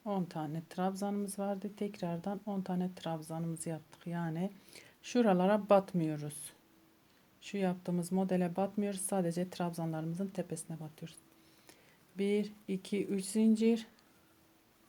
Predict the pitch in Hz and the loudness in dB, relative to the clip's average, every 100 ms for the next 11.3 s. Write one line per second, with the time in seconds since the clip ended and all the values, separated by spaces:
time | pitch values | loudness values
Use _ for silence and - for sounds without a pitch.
0 | _ _ - _ _ _ _ _ 277 - | _ _ -20 _ _ _ _ _ -2 2
1 | 214 208 190 180 185 208 214 202 190 208 | 0 2 2 4 4 4 4 4 4 4
2 | 214 - - - - - _ 247 247 240 | 2 -2 -18 -20 -20 -20 _ 4 4 6
3 | 208 196 214 214 214 226 220 202 196 190 | 4 4 2 2 0 -2 0 2 4 4
4 | 180 180 - 190 208 226 220 226 226 220 | 4 2 2 2 4 6 8 8 6 2
5 | 220 220 208 - 208 208 196 190 202 208 | 0 0 -2 0 0 2 2 2 0 2
6 | 226 226 226 226 226 220 220 220 196 220 | 2 2 2 0 0 4 6 6 4 -2
7 | - 190 208 208 190 190 185 185 180 180 | -6 0 0 0 0 4 6 6 4 2
8 | 208 202 202 196 196 202 196 190 - 208 | 0 0 2 2 2 2 0 -2 -6 -2
9 | 202 208 214 190 190 185 190 185 190 190 | -2 0 2 4 2 4 4 2 0 4
10 | 185 185 214 196 185 180 180 170 170 - | 4 4 2 2 4 2 2 0 -4 -4
11 | 156 156 | -6 -4